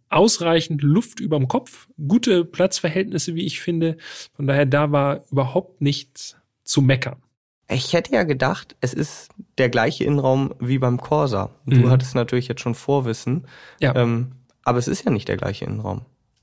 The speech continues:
Speaker 1: Nee, genau. Im Grunde ist der Mokka-Innenraum, ich würde mal sagen, so die nächste Modernitätsstufe, sozusagen, wenn man das mit dem Corsa vergleicht.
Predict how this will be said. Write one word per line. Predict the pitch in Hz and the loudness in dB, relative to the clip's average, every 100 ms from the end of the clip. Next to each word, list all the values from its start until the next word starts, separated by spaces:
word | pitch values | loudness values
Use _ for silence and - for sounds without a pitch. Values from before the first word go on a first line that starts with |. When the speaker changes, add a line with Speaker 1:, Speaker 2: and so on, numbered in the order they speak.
| _ | _
Speaker 1:
Nee, | 160 175 | 4 6
genau. | 147 185 123 - - _ | 6 4 2 0 -8 _
Im | - 139 131 | 4 4 6
Grunde | 135 175 202 | 6 6 4
ist | 190 170 147 - | 2 0 -2 0
der | 147 135 | 2 4
Mokka-Innenraum, | 123 165 180 165 190 170 180 151 156 160 165 160 202 143 123 127 - _ | 4 2 0 -2 0 0 0 0 0 0 -2 -6 -8 -6 -6 -6 -18 _
ich | - - | -10 0
würde | 135 | 2
mal | 143 131 | 4 4
sagen, | 127 131 135 | 4 2 2
so | 135 | 4
die | 135 | 4
nächste | 131 156 170 - - 139 131 127 127 127 127 - 120 113 131 131 147 147 143 | 6 4 2 -4 2 4 4 2 0 -6 -14 -14 -14 -4 2 6 8 8 6
Modernitätsstufe, | 143 127 190 214 - - 147 143 - 185 247 | 4 4 0 0 -2 2 2 2 2 2 0
sozusagen, | - 143 131 135 139 143 | -4 -8 -4 0 2 4
wenn | 139 | 4
man | 131 | 4
das | 131 | 2
mit | 151 139 | 2 2
dem | 127 | 2
Corsa | - 156 185 131 | 4 4 4 2
vergleicht. | 135 123 120 147 185 - | 2 2 4 4 2 -6